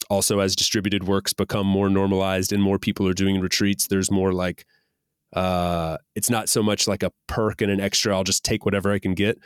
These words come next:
The first retreat I went on, we, like, packed, like, three in a room, and it was like, "Whatever we gotta do to make this work, we'll do it." And I, and I think now it's become commodima-, commoditized a little bit. So we're like, you know, "Actually, I'm gonna be there for a week. I'm gonna spend a lot of time with you guys. I kinda want my,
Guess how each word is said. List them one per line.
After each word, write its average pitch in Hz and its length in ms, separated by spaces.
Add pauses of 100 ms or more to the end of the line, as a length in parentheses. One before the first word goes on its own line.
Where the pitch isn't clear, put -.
(140)
The - 40
first 135 280
retreat 127 280
I 117 120
went 123 160
on, 131 160
we, 107 160
like, 98 180
packed, 104 300
like, 92 160
three 107 200
in 101 80
a 98 60
room, 120 340
and 107 80
it 104 60
was 95 140
like, 98 240 (460)
"Whatever 135 280
we 143 80
gotta 139 180
do 135 200
to 127 40
make 127 200
this 120 160
work, 123 240
we'll 123 100
do 120 200
it." 110 120
And 107 180
I, 110 40
and 107 200
I 107 60
think 110 220
now 110 220
it's - 180
become 104 320
commodima-, 104 480 (120)
commoditized 104 640
a 92 80
little 98 200
bit. 98 200
So 98 160
we're 98 140
like, 98 300 (380)
you 220 80
know, 135 280
"Actually, 226 560
I'm 190 140
gonna 214 120
be 208 120
there 202 120
for 190 180
a 175 60
week. 190 240
I'm 190 80
gonna 196 120
spend 180 220
a - 20
lot 165 140
of 165 40
time 170 220
with 165 80
you 165 60
guys. 160 260
I 127 60
kinda 139 260
want 135 180
my, 120 240